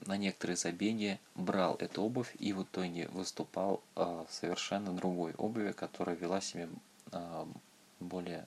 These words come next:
стабильно. А, тридцать километров — это значительная дистанция. Силы я распределил на ней,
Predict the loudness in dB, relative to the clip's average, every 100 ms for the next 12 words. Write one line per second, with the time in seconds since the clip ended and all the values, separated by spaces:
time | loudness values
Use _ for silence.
0 | -14 -10 -6 -6 -6 -10 -18 -20 -20 -20
1 | -20 -20 -20 -20 -20 -20 -20 -20 -16 -16
2 | -16 -20 -20 -20 -20 -18 -18 -18 -18 -18
3 | -18 -18 -18 -18 -18 -12 -4 0 0 -2
4 | -4 -6 -10 -14 -18 -20 -20 -20 -20 -20
5 | -20 -20 -20 -20 -20 -20 -20 -20 -18 -18
6 | -20 -20 -18 -18 -18 -20 -20 -20 -20 -20
7 | -20 -18 -14 -2 0 2 0 4 4 4
8 | 4 2 2 -4 -8 -6 -4 0 2 2
9 | 0 0 2 2 2 0 -2 -2 -2 2
10 | 4 4 2 0 -2 -16 -20 -20 -20 -20
11 | -18 -18 -18 -10 -2 0 4 4 6 6
12 | 4 2 2 2 2 2 0 0 -2 -2
13 | -2 -4